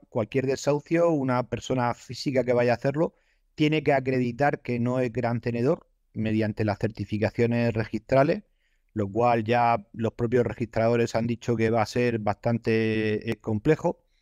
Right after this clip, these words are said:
Y con respecto, pues, a los grandes tenedores, pues, en, en, en zonas que sean tensionadas, que ahora veremos, les va a afectar más en cuanto a limitación de, de rentas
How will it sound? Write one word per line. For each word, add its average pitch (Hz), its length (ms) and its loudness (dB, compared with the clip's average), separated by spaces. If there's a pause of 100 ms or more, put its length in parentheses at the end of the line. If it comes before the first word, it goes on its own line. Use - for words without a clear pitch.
(480)
Y 180 140 -2
con 180 160 2
respecto, 180 800 -2
pues, 127 340 -2
a 120 80 -2
los 113 140 -2
grandes 143 280 -2
tenedores, 165 840 0
pues, - 160 -6
en, 110 200 -2
en, 113 240 -4
en 107 120 -2
zonas 139 400 0
que 131 120 -2
sean 135 320 0
tensionadas, 135 600 0
que - 100 -4
ahora 131 120 4
veremos, 139 360 0 (260)
les 113 220 -2
va 135 300 4
a - 20 4
afectar 135 640 0
más 143 460 0
en 107 120 -2
cuanto 110 440 -2
a 107 80 0
limitación 107 840 0
de, 127 640 -2
de 131 200 0
rentas 160 560 -2